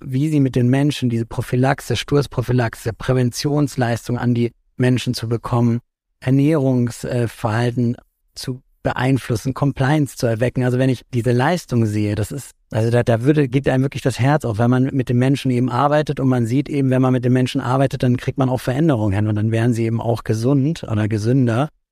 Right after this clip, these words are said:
Und deswegen hat aus meiner Sicht Pflege einen sehr hohen Wert. Und wir jetzt als Gesundheitskiosk bezahlen die Pflege natürlich auch entsprechend. Wir konkurrieren natürlich auch mit Universitätsklinik Eppendorf.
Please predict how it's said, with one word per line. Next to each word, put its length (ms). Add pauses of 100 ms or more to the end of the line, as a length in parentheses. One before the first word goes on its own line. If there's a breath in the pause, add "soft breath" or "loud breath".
(160)
Und 140
deswegen 300
hat 100
aus 140
meiner 260
Sicht 220
Pflege 440
einen 120
sehr 260
hohen 320
Wert. 240
Und 240
wir 320
jetzt 300
als 160
Gesundheitskiosk 840 (140)
bezahlen 460
die 60
Pflege 280
natürlich 440
auch 120
entsprechend. 540
Wir 80
konkurrieren 480
natürlich 360
auch 160
mit 220
Universitätsklinik 880
Eppendorf. 520